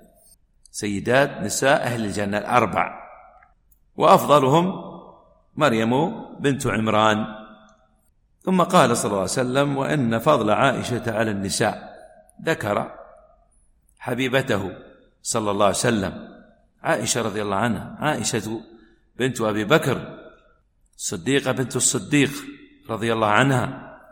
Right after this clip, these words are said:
ولو تكلمنا في فضل عائشة لن ينتهي الدرس، لكن يكفي ما قاله صلى الله عليه وسلم هنا: "إن فضل عائشة على النساء".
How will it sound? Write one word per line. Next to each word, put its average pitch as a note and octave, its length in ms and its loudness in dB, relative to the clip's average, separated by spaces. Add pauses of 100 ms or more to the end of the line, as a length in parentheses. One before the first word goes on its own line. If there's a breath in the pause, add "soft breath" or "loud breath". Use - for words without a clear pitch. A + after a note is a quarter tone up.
(880)
ولو G#2+ 160 -2
تكلمنا A2 640 -2
في A2 180 -4
فضل B2 340 2
عائشة D3 340 2
لن E3 140 4
ينتهي C3+ 440 2
الدرس، - 720 0 (1000)
لكن C3 380 -2
يكفي C#3+ 300 0
ما A#2 140 0
قاله G#2 420 0
صلى G2+ 220 -4
الله F#2+ 120 0
عليه F#2+ 120 -4
وسلم F#2+ 280 -4
هنا: G2 440 -8
"إن A2 160 -6
فضل A#2 320 0
عائشة C3 640 2 (320)
على C#3 260 2
النساء". A2+ 640 -2